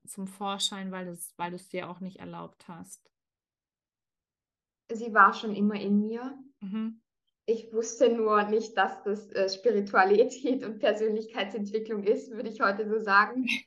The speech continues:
Speaker 1: Okay.
Speaker 2: Aber so gewisse Praktiken habe ich schon als Kind gelebt. Auch mit meiner Mutter als Kind habe ich schon Yoga gemacht. Und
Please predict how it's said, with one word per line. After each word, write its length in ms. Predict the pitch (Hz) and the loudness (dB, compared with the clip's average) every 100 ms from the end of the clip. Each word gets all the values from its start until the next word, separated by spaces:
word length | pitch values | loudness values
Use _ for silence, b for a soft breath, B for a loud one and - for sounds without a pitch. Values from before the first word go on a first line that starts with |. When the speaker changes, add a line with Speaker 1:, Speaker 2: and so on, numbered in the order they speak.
| - | -8
Speaker 1:
Okay. 500 | 226 - 233 214 - _ - - | -6 0 0 0 -2 _ -20 6
Speaker 2:
Aber 300 | - 226 247 | 8 8 6
so 160 | 240 226 | 4 2
gewisse 640 | 233 220 247 254 226 220 - | 2 0 2 6 4 4 0
Praktiken 600 | 233 247 254 - 214 233 | 0 0 -8 -10 -4 0
habe 160 | 208 | 0
ich 100 | 226 | -2
schon 140 | 247 196 | -2 0
als 200 | 190 - | -2 -4
Kind 260 | 220 202 | -6 -2
gelebt. 520 | 208 196 180 175 - - | 2 2 2 -2 0 4
Auch 240 | 202 202 | 4 4
mit 160 | 214 202 | -4 2
meiner 260 | 202 202 | 2 2
Mutter 240 | 208 220 202 | -2 2 4
als 220 | 185 196 | 4 0
Kind 240 | 254 220 | -10 -8
habe 120 | 233 208 | -6 -6
ich 100 | - | -6
schon 180 | 214 | -4
Yoga 340 | 202 196 208 208 | 0 2 4 2
gemacht. 560 | 208 208 190 233 - - | 2 4 6 4 -2 -18
Und 260 | 190 196 | -18 -20